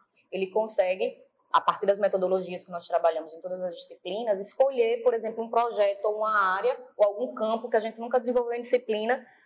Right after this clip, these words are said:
mas ele toma aquele motivo por algo pessoal ou algum, algum problema recorrente em que ele queira solucionar ou trazer, né, novas buscas, enfim, ele acaba ficando até mais estimulado para desenvolver o T C C,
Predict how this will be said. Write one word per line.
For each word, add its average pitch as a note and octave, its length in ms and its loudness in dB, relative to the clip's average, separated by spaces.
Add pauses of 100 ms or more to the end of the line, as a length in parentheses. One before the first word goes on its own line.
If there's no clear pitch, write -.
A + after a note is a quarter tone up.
(160)
mas G#3+ 340 2
ele A3+ 240 -2
toma B3 340 4
aquele A#3 220 0
motivo A3 640 -6
por G#3+ 120 2
algo F#3+ 220 4
pessoal A#3+ 800 2
ou F#3+ 120 2
algum, F#3+ 480 -4
algum G3 160 0
problema F#3+ 340 0
recorrente A#3 800 -4 (500)
em G#3+ 160 -8
que A3+ 80 -4
ele G#3 180 0
queira G#3 340 2
solucionar G3+ 720 0
ou G3 60 -2
trazer, F3+ 560 -2 (240)
né, F3 180 -4
novas F3+ 920 2
buscas, F#3 640 0
enfim, F#3 460 -6
ele F#3+ 80 2
acaba G3 260 2
ficando G3+ 280 0
até F#3+ 120 2
mais G3+ 220 -2
estimulado G3+ 640 -2
para G3 160 -4
desenvolver F#3+ 480 -10
o F#3 40 -10
T F#3+ 160 -8
C A3 160 -6
C, D3+ 340 -2